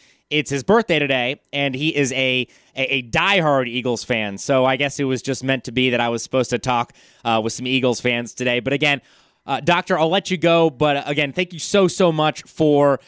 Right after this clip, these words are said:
the time, the, the insight, the information. Pleasure to talk with you. Super excited about, again, the, the Rip Reps app,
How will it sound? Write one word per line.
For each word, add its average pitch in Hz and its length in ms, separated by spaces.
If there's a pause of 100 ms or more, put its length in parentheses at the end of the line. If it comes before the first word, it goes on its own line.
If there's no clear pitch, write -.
(160)
the 127 80
time, 175 640
the, 131 240
the 127 140
insight, 175 600
the 135 120
information. 147 760
Pleasure 175 320
to 165 80
talk 165 300
with 160 100
you. 156 340 (220)
Super 226 460
excited 170 420
about, 151 320 (240)
again, 143 320
the, 139 60
the 135 180
Rip 147 320
Reps 147 480 (580)
app, 151 320